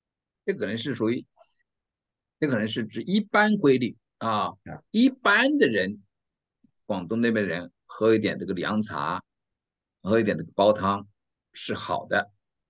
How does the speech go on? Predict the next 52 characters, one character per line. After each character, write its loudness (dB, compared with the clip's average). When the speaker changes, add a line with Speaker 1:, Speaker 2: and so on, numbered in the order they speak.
Speaker 1:
但 2
是 2
我 4
们 -2
不 2
能 2
够 -2
排 -4
除 -4
有 -2
些 0
人 -2
的 2
体 -8
质， -10
他 -8
实 -8
际 -4
上 -2
也 -4
就 6
是 -2
在 2
广 -4
东， -2
就 0
是 0
广 -12
东 -4
人， -10
他 -8
也 -6
并 0
不 -8
适 -4
合 -10
Speaker 2:
对， 2
Speaker 1:
喝 -2
这 2
种 0
凉 0
茶。 -
Speaker 2:
因 -
为 0
他 0
不 0
是 0
一， -4
呃， -2
专 4
业 4
嘛， -4